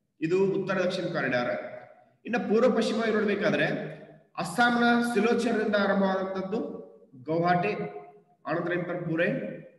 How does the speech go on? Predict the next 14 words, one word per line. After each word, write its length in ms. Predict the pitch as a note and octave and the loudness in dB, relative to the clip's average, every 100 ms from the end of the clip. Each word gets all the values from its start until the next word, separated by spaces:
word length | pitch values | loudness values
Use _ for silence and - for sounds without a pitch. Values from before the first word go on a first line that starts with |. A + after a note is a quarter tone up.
| - | -6
ಕಾನ್ಪುರ, 380 | D#3 F3+ E3+ F#3 G3 - G3+ - - - | -2 -2 0 0 0 -2 -6 -10 -14 -4
ಝಾನ್ಸಿ, 420 | D#3+ F#3 D#3 G3+ G3+ - - - - - | 0 0 0 -2 -2 -4 -8 -12 -16 -6
ಉದಯಪುರ 400 | D3 G3+ F#3 F#3+ | 0 2 2 0
ಮೂಲ-, 380 | F#3 F3 F3 F3 | 0 -2 -2 -2
ಮೂಲಕ 200 | E3+ D#3+ | -2 -2
ಏನ್ 100 | E3+ | -2
ಮಾಡುತ್ತೆ 340 | E3+ E3 D#3 D#3 | -2 -4 -6 -8
ಅಂದ್ರೆ 140 | F3 | -8
ಪಾಲನಪುರಕ್ಕೆ 560 | - - D#3+ D#3+ D#3 D#3 | -6 -4 -4 -4 -6 -8
ಏನ್ 80 | D3+ | -8
ಮಾಡುತ್ತೆ 340 | D3+ D3 D3+ D3+ - - - _ _ | -8 -8 -8 -8 -10 -18 -20 _ _
ತಲುಪ್ತಾ 300 | C3 B2+ - | -12 -10 -6
ಇದೆ. 340 | A2 G#2 - D3+ | -6 -4 -6 -2
ಇದು 140 | G3 | 2